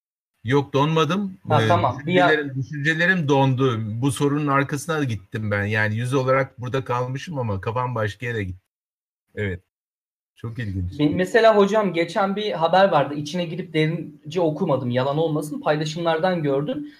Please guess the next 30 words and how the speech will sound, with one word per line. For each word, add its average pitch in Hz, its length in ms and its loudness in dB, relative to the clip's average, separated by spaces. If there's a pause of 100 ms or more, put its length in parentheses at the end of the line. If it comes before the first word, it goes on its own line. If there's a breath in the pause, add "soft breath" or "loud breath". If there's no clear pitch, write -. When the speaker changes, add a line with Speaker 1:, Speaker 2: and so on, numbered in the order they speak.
(240 loud breath)
Speaker 2:
Rusya 262 540 4
efendim 226 480 2
Amerika'nın 220 500 2
uzaya 208 280 2
gitmediğini 185 580 0
düşünüyormuş. 277 640 0
Ay'a 165 280 6
pardon 160 320 2
çıkmadığını. 190 580 -2 (140 loud breath)
Gidip 254 220 -2
araştırıp 254 420 4
bakacağız 233 400 4
diye 269 100 -2
bir 240 80 2
haber. 156 360 4
Kim 240 200 0
dedi? 185 220 2
Rusya 185 540 4 (260 loud breath)
Uzay 190 260 6
Ajansı 202 360 4
mı 190 60 0
dedi 170 200 -6
bilmiyorum. 165 460 -2
Öyle 165 220 0
bir 175 60 -10
şey 180 220 -4
duydum 175 200 -4
ama 277 360 0 (260 loud breath)
yani 175 220 4 (260)
insan, 185 420 2